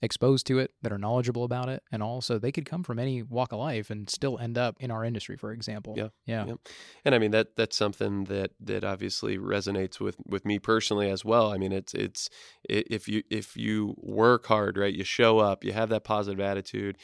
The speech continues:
Speaker 2: right? Like, the sky is the limit. And, and you look at the pathways, whether that be at a Roblin or a Caltrans. I mean, Caltrans has a path where you can still go be an engineer without ever going to college.
Speaker 1: Mm-hmm.
Speaker 2: I mean, a state job at eighteen all the way to an engineer. I, I mean, these are, are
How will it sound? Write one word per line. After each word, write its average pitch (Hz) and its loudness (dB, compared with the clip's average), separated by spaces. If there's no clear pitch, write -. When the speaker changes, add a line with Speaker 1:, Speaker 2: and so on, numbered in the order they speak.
Speaker 2:
right? 107 2
Like, 98 -2
the 98 -4
sky 113 6
is 107 4
the 92 -4
limit. 95 -2
And, 95 -8
and 95 -6
you 101 -6
look 113 0
at 107 -4
the 101 -8
pathways, 107 -2
whether 101 -4
that 95 -6
be 104 -4
at 101 -4
a 95 -6
Roblin 107 0
or 98 -4
a 95 -8
Caltrans. 107 -4
I - -12
mean, 107 -2
Caltrans 117 -2
has 101 -6
a 101 -8
path 110 -4
where 113 -6
you 110 -8
can 123 -18
still 139 -4
go 123 -2
be 120 0
an 117 0
engineer 113 -2
without 101 -6
ever 104 -4
going 101 -2
to 92 -12
college. 101 -6
Speaker 1:
Mm-hmm. 110 -8
Speaker 2:
I - -4
mean, 101 0
a 98 -6
state 139 2
job 113 0
at 110 -4
eighteen 110 -4
all 104 -2
the 104 -6
way 104 -4
to 113 -10
an 107 -6
engineer. 104 -2
I, 170 -2
I - -2
mean, 135 -2
these 135 -2
are, 117 2
are 113 -2